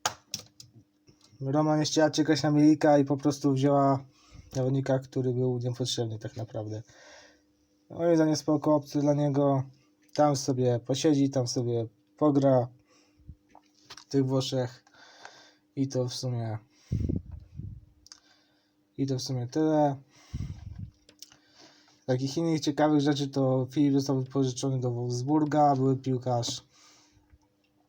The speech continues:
e, Borussii Dortmund. Ostatnie lata spędził w Rosji, w Dynamo Moskwa.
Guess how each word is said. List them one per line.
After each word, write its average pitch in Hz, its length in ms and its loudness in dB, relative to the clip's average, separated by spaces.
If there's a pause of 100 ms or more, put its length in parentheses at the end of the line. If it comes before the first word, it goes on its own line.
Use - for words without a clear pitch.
(300)
e, 120 140 -6
Borussii 151 400 2
Dortmund. 139 600 -2 (560)
Ostatnie 139 400 -2
lata 135 200 0
spędził 127 340 -2
w - 20 -2
Rosji, 151 560 2
w 123 40 -6
Dynamo 151 440 0
Moskwa. 139 560 -2